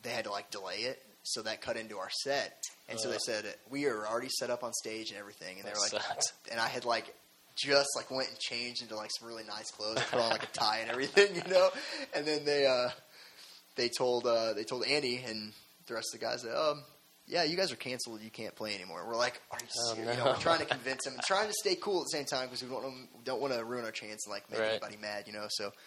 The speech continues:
Speaker 1: trying to keep our cool. And, um, the only way we got to play was because, like, the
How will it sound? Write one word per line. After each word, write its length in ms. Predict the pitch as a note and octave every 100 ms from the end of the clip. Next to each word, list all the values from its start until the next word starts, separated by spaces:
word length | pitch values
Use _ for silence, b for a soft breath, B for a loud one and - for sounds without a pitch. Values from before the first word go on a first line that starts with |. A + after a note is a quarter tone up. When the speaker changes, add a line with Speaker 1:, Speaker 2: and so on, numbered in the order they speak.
| B B
Speaker 1:
trying 140 | - D#3+
to 40 |
keep 180 | D#3+ D3+
our 80 | B2
cool. 400 | - C#3 B2+ - B B B B -
And, 300 | A#2 A2+ A2
um, 360 | A2 G#2 G2+ F#2
the 120 | A#2 -
only 240 | B2+ C3+
way 180 | A#2+ A#2+
we 140 | A#2
got 160 | G#2+ G#2+
to 60 | -
play 220 | A#2 A2
was 160 | G2+
because, 360 | - A2 G2 F2
like, 200 | D2+
the 60 | -